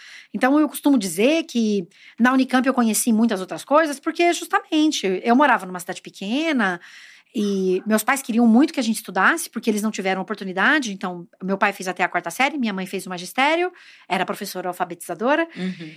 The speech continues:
Speaker 1: É, e eles queriam muito que a gente tivesse outras oportunidades. Então, eles, eles, assim, é, se esforçaram mesmo muito. Era uma classe média comum,
Speaker 2: Uhum.
Speaker 1: assim. <clears throat> Desculpa.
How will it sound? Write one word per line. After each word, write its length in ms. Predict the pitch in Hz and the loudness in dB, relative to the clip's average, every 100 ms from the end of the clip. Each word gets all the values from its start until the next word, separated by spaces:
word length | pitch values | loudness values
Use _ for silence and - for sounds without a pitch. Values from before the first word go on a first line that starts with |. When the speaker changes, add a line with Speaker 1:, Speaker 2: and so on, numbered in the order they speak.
| - _ | -20 _
Speaker 1:
É, 380 | 185 180 170 170 | -8 -8 -8 -4
e 120 | 226 | 2
eles 160 | 262 311 | 2 2
queriam 260 | 339 381 466 | 0 0 4
muito 260 | 359 392 | 2 2
que 60 | - | -2
a 40 | |
gente 180 | 240 220 | -4 -4
tivesse 340 | - 202 185 196 | -2 -2 0 -2
outras 220 | 185 185 | -6 -8
oportunidades. 720 | - 185 185 175 170 160 156 | -8 -10 -10 -4 -2 -4 -6
Então, 200 | 175 311 | -4 0
eles, 160 | 359 240 196 - | 0 -2 -8 -4
eles, 360 | 214 226 214 - | 0 0 -2 -10
assim, 460 | - 220 202 190 180 - - - _ | -10 -8 -6 -6 -8 -16 -20 -20 _
é, 200 | - 185 | -10 -8
se 100 | 180 | -6
esforçaram 400 | 262 311 294 339 | 0 0 4 2
mesmo 220 | 427 403 - | 2 -8 -4
muito. 180 | 415 349 | -2 2
Era 80 | |
uma 120 | 285 311 | 2 4
classe 260 | 359 349 | 2 0
média 360 | 523 392 392 - - | 0 2 2 -2 -10
comum, 360 | - 415 349 349 | -4 2 6 6
Speaker 2:
Uhum. 40 | 302 | 6
Speaker 1:
assim. 320 | 262 269 269 330 _ 294 - _ | 2 -2 -2 -2 _ -4 -4 _
<clears throat> 760 | 269 254 208 202 _ 208 196 190 | 0 2 0 -6 _ -14 -14 -16
Desculpa. 400 | 220 - 180 269 | -18 -12 -10 -10